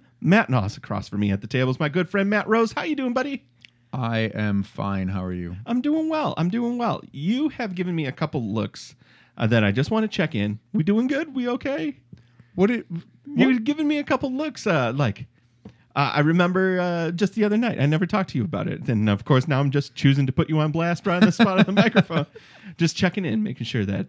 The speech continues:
Speaker 1: the Matt and Nat relationship is as tight as ever.
Speaker 2: What? I, I don't know. I don't know what.
Speaker 1: Perfect. Then we're good.
Speaker 2: All right. Okay.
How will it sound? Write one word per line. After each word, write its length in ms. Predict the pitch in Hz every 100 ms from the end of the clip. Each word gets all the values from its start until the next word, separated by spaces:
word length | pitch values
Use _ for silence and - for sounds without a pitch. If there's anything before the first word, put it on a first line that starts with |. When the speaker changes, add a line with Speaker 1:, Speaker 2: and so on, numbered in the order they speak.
| -
Speaker 1:
the 120 | - 110
Matt 220 | 110 -
and 80 | 147
Nat 240 | 147 147 - - -
relationship 680 | 117 113 139 147 180 190 -
is 140 | 117
as 120 | 101 -
tight 300 | - 135 151
as 140 | 151
ever. 120 | 117
Speaker 2:
What? 200 | 240 -
I, 180 | 180 196 -
I 120 | 165
don't 240 | 170 196 180
know. 360 | 175 175 170 156
I 80 |
don't 220 | 165 180 165
know 180 | 170
what. 340 | 160 165 - -
Speaker 1:
Perfect. 400 | 151 131 120 -
Then 160 | 127
we're 140 | 120 143
good. 400 | 139 120 113 - _ -
Speaker 2:
All 140 | 175
right. 320 | 214 269 190 120 _ _ _ _ _ _ _ _ _
Okay. 480 | 180 - 214 311